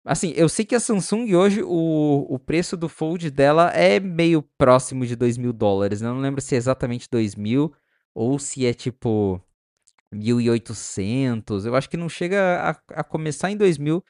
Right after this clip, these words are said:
mas é perto. Então, me pergunto se a Apple vai aceitar e falar, "Não, você quer o telefone dobrável, ele custa isso", ou se eles vão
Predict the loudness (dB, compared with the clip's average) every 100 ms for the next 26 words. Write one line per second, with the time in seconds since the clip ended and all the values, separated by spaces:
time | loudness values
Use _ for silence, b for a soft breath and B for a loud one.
0 | _ _ -12 -2 0 0 0 4 6 6
1 | 2 -6 -10 -8 -8 -6 -8 -6 -6 -2
2 | -2 -2 -8 -10 -6 -2 -2 -4 -6 0
3 | 2 2 0 0 -2 -4 -8 _ _ _
4 | _ -4 0 0 2 0 0 -2 0 -4
5 | -6 -12 -2 0 0 -2 -2 -4 -2 -2
6 | 0 2 2 2 0 0 0 0 -2 -6
7 | -2 -2 0 -2 -6 -8 -2 0 0 0
8 | 0 0 -2 -4 -2 -2 -2 2 2 2
9 | -4 -8